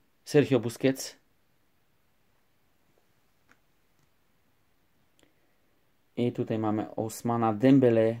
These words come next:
Prestige. Dwa tytuły w lidze i Copa del Rey.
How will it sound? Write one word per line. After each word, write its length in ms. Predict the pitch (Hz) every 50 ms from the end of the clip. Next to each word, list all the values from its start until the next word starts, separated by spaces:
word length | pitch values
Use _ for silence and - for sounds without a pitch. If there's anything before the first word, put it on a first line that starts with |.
| - -
Prestige. 520 | - 117 113 - - - 104 101 107 104 - - - - _ _ _ _ _ _ _ _ _ _ _ _ _ _ _ _ _ _ _ _ _ _ _ _ _ _ _ _ - -
Dwa 240 | - 110 123 123
tytuły 580 | 123 - 113 - - 123 117 113 110 107 107 107 - _ _ _ _ _ _ _ _ _ _ _ _ -
w 120 | 104 104
lidze 500 | 113 123 139 135 123 127 127 123 120 113 _ -
i 260 | 113 117 117 117 117 _ _ _ _ _ _ _ _ _ _ _ _ _
Copa 280 | - 113 110 - 113 101
del 260 | 104 113 107 110 107
Rey. 280 | 104 95 87 - -